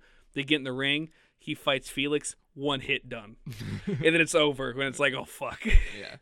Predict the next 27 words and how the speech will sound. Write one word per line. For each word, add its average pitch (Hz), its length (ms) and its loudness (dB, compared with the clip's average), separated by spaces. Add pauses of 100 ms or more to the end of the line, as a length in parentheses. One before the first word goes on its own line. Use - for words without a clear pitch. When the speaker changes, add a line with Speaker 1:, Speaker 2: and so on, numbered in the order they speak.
(120)
Speaker 1:
<laughs> - 220 -20
'Cause 190 120 2
that 196 120 6
would 208 100 6
also 208 280 6
kind 180 160 2
of 160 80 -2
come 156 200 -4
back 139 240 0
to, 143 100 -6
like, 127 300 -2
in 131 160 -6
Creed 135 320 -4
one, 131 320 -2
where, 123 80 -2
like, 120 260 -6 (340)
the 131 120 -6
first 156 420 -2
fight 135 320 0
you 127 140 -8
see 117 520 -4 (480)
Adonis 127 420 -2
have 120 340 -4
is 113 100 -12
in 120 120 -6
Mexico, 123 720 -6
Speaker 2:
Uh-huh. 101 260 -16